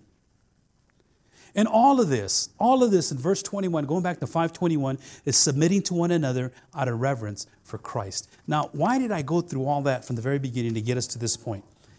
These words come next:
Because in verse ten, Paul says, "Finally, okay, I think I'm done now. Now I can kind of share with you on the things that are going on in this world." There's a demonic force that's in this world. That dragon has been speaking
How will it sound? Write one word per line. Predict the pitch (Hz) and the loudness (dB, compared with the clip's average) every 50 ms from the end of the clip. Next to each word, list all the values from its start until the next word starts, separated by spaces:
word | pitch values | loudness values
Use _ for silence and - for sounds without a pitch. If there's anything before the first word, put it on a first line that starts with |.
| - - - - - _ | -20 -20 -20 -20 -18 _
Because | - 143 - - 190 170 160 | -8 -4 4 6 6 6 8
in | 160 147 | 6 4
verse | 131 202 254 247 247 | 4 2 0 0 0
ten, | - - - 190 120 98 95 - _ _ _ _ _ _ _ _ _ _ _ _ _ _ - | -2 -2 -2 -4 -4 -4 -10 -14 _ _ _ _ _ _ _ _ _ _ _ _ _ _ -6
Paul | - 185 190 170 | 0 0 0 2
says, | - - 156 143 - | 2 0 0 0 -2
"Finally, | - - 165 165 160 127 104 101 | 0 2 2 4 4 4 2 0
okay, | 110 131 - 180 165 - - - - - - | -2 -2 -2 -2 -4 -4 -4 -12 -20 -18 -12
I | - | -6
think | 170 240 226 202 | -4 -2 0 0
I'm | 160 139 | 0 0
done | 120 127 113 107 | 0 -2 -2 -2
now. | 95 90 90 - - - _ _ - | -4 -4 -6 -6 -6 -8 _ _ -8
Now | 139 139 170 | -6 -2 -2
I | 220 240 | -2 -2
can | 226 180 165 135 | -2 -4 -8 -8
kind | - 165 160 131 | -6 -6 -6 -6
of | 117 | -6
share | - - 165 | -4 -2 -2
with | 151 131 117 - | -2 -2 -4 -6
you | 113 110 | -6 -6
on | 113 110 | -6 -6
the | 104 | -8
things | - - 139 139 127 | -4 -4 -4 -2 -2
that | 123 | -4
are | 113 | -6
going | 107 120 117 117 | -4 -4 -4 -4
on | 110 110 107 | -4 -4 -6
in | 101 | -8
this | 101 95 - - - | -8 -8 -10 -10 -10
world." | 113 98 92 90 90 - _ _ _ _ _ _ _ _ _ _ _ _ - | -12 -14 -14 -16 -20 -20 _ _ _ _ _ _ _ _ _ _ _ _ 0
There's | 156 196 214 | 0 2 2
a | 233 | 4
demonic | 185 185 160 156 151 156 135 - | 2 2 4 2 0 -2 -2 -4
force | - - 127 127 131 123 - - _ _ _ _ - - | -4 -6 -4 -4 -4 -6 -6 -12 _ _ _ _ -12 -6
that's | 131 117 113 - - - _ _ _ | -6 -6 -6 -6 -10 -16 _ _ _
in | - 147 131 123 120 | -4 -2 -2 -2 -2
this | 117 110 - - | -2 -4 -6 -6
world. | 107 98 95 92 87 - - _ _ _ _ - - - - | -8 -10 -12 -14 -16 -18 -20 _ _ _ _ -20 -20 -10 0
That | - 180 233 190 | 2 2 2 2
dragon | 156 160 170 170 170 170 156 175 170 165 170 - - - | 2 -2 -2 0 -2 0 0 -2 -2 -2 -6 -10 -14 -6
has | - 131 120 | -4 -4 -2
been | 113 117 113 | -2 -2 0
speaking | - - - - 165 165 160 165 - 160 156 156 156 | 0 -2 0 0 0 0 0 -2 -2 -2 0 0 -2